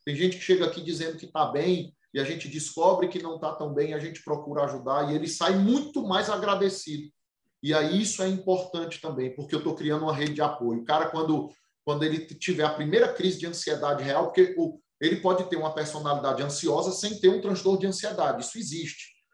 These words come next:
E aí ele, ele lembra de mim, e aí ele diz, "Doutor, eu tô precisando marcar uma consulta com você", ou então ele espera o outro aso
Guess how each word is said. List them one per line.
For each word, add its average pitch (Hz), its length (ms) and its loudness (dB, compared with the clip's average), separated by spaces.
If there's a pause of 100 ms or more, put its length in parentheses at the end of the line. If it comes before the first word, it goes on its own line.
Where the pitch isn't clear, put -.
(180)
E 180 120 0
aí 190 240 4
ele, 214 420 -2
ele 190 280 2
lembra 196 380 4
de 170 120 2
mim, 143 320 -4
e 139 80 0
aí 151 100 4
ele 156 120 0
diz, 131 180 -8
"Doutor, 143 280 -2
eu 147 60 -2
tô 151 100 -4
precisando 143 360 -6
marcar 147 300 0
uma 143 100 -6
consulta 143 360 -10
com 139 60 -14
você", 135 300 -6
ou 147 60 -2
então 151 160 -2
ele 151 100 -2
espera 175 360 4
o 170 100 8
outro 147 300 2
aso 151 420 -2